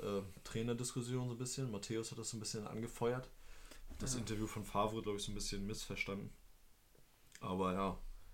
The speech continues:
Speaker 1: letztendlich gewinnt Favre halt keine Titel, ne?
Speaker 2: Nee.
Speaker 1: Und das will Dortmund ja letztendlich auch schon seit Jahren.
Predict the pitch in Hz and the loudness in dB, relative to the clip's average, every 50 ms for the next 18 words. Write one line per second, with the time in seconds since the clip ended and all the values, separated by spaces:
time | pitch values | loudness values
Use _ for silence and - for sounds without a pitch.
0 | - - - - - - - 90 95 101 98 - - - - - 101 92 98 90 | -12 -6 -6 -4 -2 -2 -2 -2 0 0 0 -2 -2 -6 -6 -4 -4 -2 -2 -4
1 | 90 - 98 95 92 98 95 90 - - 92 90 90 - 123 120 113 92 87 92 | -2 0 0 0 2 0 0 0 0 -2 -2 -2 -2 -2 -2 -2 0 0 0 0
2 | 104 127 - - - - - - - - - - - - - - - - - - | -2 -4 -10 -14 -18 -18 -18 -18 -20 -20 -20 -20 -20 -20 -20 -20 -20 -16 -4 0
3 | 156 156 147 139 - - - - - - 95 92 85 - - 85 - - - - | 2 2 2 2 0 -8 -20 -18 -10 -8 -6 -6 -6 -4 -6 -6 -4 -4 -6 -8
4 | - - - 95 92 90 90 90 95 98 101 - 98 98 95 90 92 90 - - | -10 -10 -4 0 2 2 2 4 2 2 2 2 0 0 2 2 2 0 0 -2
5 | 92 92 95 92 - 92 - - - 92 85 85 80 - 82 76 80 82 | -2 -2 -2 -2 -2 -2 -2 -2 -2 -2 -2 -2 -2 -2 -2 -2 -2 -4